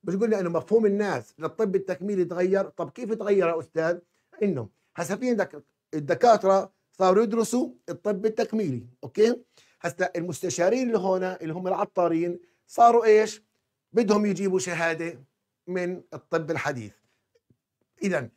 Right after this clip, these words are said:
بيجيك السؤال هون اللي هو: "The perception of people have been changed." كيف؟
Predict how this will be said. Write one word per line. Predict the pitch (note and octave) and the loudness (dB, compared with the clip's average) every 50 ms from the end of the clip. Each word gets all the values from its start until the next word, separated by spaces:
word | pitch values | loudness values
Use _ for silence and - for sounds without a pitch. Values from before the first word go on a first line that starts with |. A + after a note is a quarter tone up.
| _ _ - | _ _ -12
بيجيك | F3+ F3 F3+ A3 A3+ F#3+ | -10 -8 -6 -6 -8 -8
السؤال | F#3+ - - G3+ G3+ F#3+ F3+ F3 | -10 -10 -6 -2 0 0 2 2
هون | D#3+ E3+ F#3+ G#3 A3+ A3+ | 2 4 4 4 4 2
اللي | G#3 F#3 D3+ | -2 -6 -6
هو: | D3+ C#3+ C3 B2 A2 - _ _ _ _ _ _ _ _ G3 | -8 -10 -12 -14 -16 -18 _ _ _ _ _ _ _ _ -4
"The | F#3 F3+ E3 E3+ D3+ E3+ E3+ | -2 -2 -2 -2 -4 -6 -6
perception | E3 F3 E3+ - - A#3+ A#3+ F#3+ - A3 A3 A3 A3 - _ _ - | -6 -6 -8 -8 -8 -8 -8 -6 -4 -4 -4 -4 -4 -8 _ _ -4
of | F#3 D#3+ C3 A2 - _ _ _ _ - | -2 -2 -4 -6 -10 _ _ _ _ -10
people | G3+ G3 E3 C#3+ D3 D3 D3+ D#3+ D3+ - _ _ _ _ _ _ _ - | -8 -6 -6 -4 -6 -6 -8 -8 -12 -16 _ _ _ _ _ _ _ 0
have | G3+ A3+ A3+ F#3+ | 2 2 2 2
been | F3 A3 G#3+ G#3 G#3+ - | 0 -2 -6 -6 -8 -8
changed." | F#3+ E3+ C#3+ A#2 G2+ G2 - _ _ _ _ _ _ _ _ _ _ _ _ _ _ _ _ _ | -8 -8 -8 -8 -10 -12 -18 _ _ _ _ _ _ _ _ _ _ _ _ _ _ _ _ _
كيف؟ | - A3 F#3 C#3 - | 0 0 0 0 -2